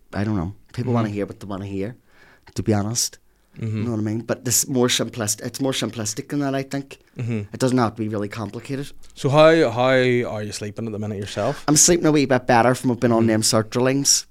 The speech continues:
Speaker 2: And what about the, again, we can't really probably go into too much detail 'cause I'm sure you've some sort of contract signed or whatnot.
Speaker 1: Well.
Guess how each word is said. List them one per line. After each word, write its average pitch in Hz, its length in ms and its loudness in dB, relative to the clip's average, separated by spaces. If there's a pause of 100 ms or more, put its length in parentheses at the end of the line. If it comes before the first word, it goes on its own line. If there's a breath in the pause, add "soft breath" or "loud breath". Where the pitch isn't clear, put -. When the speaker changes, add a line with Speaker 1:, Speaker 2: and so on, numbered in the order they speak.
(160)
Speaker 2:
And 120 120 0
what 127 120 6
about 110 400 0
the, 110 680 -6
again, 113 320 2
we 110 60 0
can't 113 220 -2
really 104 220 -2
probably 104 360 -6
go 101 120 -8
into 104 140 -8
too 110 140 -6
much 123 180 -2
detail 123 300 0
'cause - 100 -10
I'm 104 60 -4
sure 101 280 -2 (440 loud breath)
you've 90 120 -8
some 98 200 -6
sort 101 180 -6
of - 20 -12
contract 104 480 -8
signed 110 280 -6
or 117 60 -4
whatnot. 110 380 -2
Speaker 1:
Well. 104 280 -4